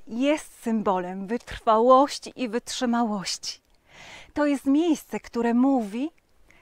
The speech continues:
„Z małą ilością środków możesz osiągnąć tak wiele”.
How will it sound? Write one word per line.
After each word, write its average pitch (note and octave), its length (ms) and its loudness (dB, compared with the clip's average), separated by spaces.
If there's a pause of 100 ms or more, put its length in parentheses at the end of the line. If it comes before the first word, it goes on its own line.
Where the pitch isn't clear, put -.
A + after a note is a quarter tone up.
(100)
„Z E3+ 140 -14
małą A3+ 480 0
ilością F#3+ 580 -6
środków A3 880 -6 (320)
możesz B3+ 540 0
osiągnąć G3 640 -10
tak A#3 320 -10
wiele”. E3+ 360 -10